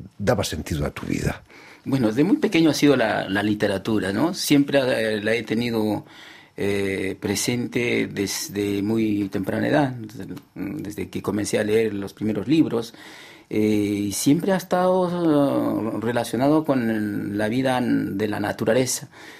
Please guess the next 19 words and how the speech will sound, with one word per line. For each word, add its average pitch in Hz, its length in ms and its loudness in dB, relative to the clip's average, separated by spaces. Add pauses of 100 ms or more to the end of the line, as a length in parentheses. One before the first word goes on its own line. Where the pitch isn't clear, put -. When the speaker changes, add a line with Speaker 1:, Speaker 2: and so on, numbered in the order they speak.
(180)
Speaker 2:
Siempre 131 360 2
me, 117 580 2
como 113 220 4
he, 143 160 6
me 113 340 2
he 113 60 0
criado 120 840 4
en, 101 340 -2
en, 104 640 -4 (380)
en 101 160 0
el, 98 880 -4
en 95 80 -6
el 95 140 -6
campo, 123 760 2 (300)
el - 140 -8
campo 107 260 -2
y 101 40 2
la 101 100 -2
ciudad, 123 420 2